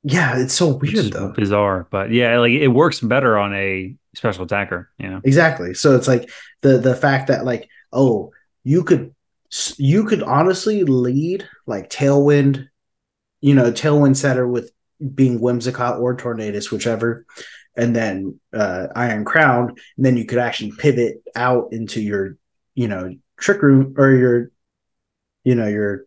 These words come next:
Speaker 1: Terrain setter or something else. But, like, you could have that, you know, it's there, and then just pivot out, and then it's just like, "This is what's behind, though."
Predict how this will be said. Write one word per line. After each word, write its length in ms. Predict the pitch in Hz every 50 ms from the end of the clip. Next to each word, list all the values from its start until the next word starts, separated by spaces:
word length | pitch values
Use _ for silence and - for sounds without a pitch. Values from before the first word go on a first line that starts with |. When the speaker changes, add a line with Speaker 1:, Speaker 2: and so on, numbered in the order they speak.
| -
Speaker 1:
Terrain 380 | 135 - 135 135 147 156 160 151
setter 440 | - 131 113 110 110 113 113 101 110
or 80 | 120
something 360 | 120 - 160 147 135 131 120 117
else. 440 | 120 117 107 107 - - - - - - - - - _ -
But, 140 | 131 127 113
like, 340 | 113 117 113 104 - - _ _ _ _ _ _ _ _ _ _ _ _ _ _ _ _ _
you 160 | - 139 139
could 180 | 131 - 143 127
have 300 | 113 - 131 135 131 131
that, 260 | 135 127 110 - - - _ _ _ _ _ _ _ _ _ _ -
you 220 | 147 135 127 135
know, 240 | 131 127 135 127 131
it's 220 | 131 135 135 -
there, 340 | - 117 113 120 123 135 143
and 180 | 147 135 120 120
then 120 | 113 107
just 220 | 104 107 - - -
pivot 240 | - 127 107 107
out, 280 | 107 101 95 95 - -
and 140 | 101 101 101
then 80 | 95
it's 100 | 90 90
just 160 | - 95 - -
like, 220 | 90 76 - - -
"This 180 | - 101 - -
is 160 | 95 87 -
what's 360 | 85 78 - - - - _ _ _ _ _ -
behind, 360 | - - 95 98 87 85 82
though." 360 | 78 78 71 92 95 - -